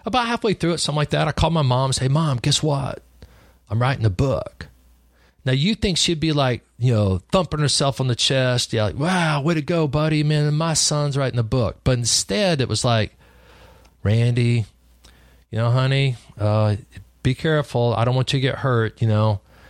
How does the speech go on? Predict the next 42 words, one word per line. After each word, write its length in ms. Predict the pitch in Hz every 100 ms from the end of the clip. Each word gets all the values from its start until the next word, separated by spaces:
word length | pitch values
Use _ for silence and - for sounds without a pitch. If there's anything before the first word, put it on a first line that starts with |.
| -
it's 220 | - 107 -
hard 180 | 123
to 40 | 127
get 220 | 123 104
books 240 | 135 117
published, 720 | - - 120 101 104 98 - 98
and 220 | 95 85 - - - - -
publishers 340 | 95 120 -
aren't 200 | 135 127
doing 220 | 131 117
too 200 | - 110
good." 480 | 98 101 101 101 92
And, 160 | 82 76 _ - - - -
you 100 | 147
know, 80 |
it's 140 | 165 -
like, 200 | 175 113 - -
it's 120 | 151
like 120 | 175
she's 200 | - 190
almost, 320 | 202 247 220 180
like, 180 | 135 - _
talking 460 | - - 190 - 185
me 100 | 180
into 240 | 170 180
a 140 | 147 120
hole. 720 | - 190 262 294 82 - - - -
Now, 100 | 160
she 180 | 156 254
didn't 220 | 277 247
do 180 | 160 151
it 200 | 131 113 _ _ - _ _ _ _
on 140 | 139
purpose. 640 | - - 240 - 131 135 - _ - _ _ _
It's 140 | 160
just 180 | - 190
who 120 | 208
she 280 | 196 - 247
was. 560 | 277 170 - - - - - - _ _
And 140 | 151
she 300 | - - 190
obviously 640 | 175 160 214 208 - 151 151